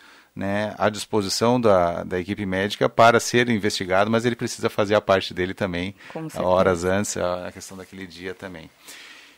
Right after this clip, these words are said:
Speaker 1: Então, <clears throat> quais são os fatores de,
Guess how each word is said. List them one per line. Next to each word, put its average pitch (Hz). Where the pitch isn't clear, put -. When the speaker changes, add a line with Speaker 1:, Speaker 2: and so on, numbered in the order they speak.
Speaker 1:
Então, 131
<clears throat> 135
quais 143
são 165
os 196
fatores 151
de, 123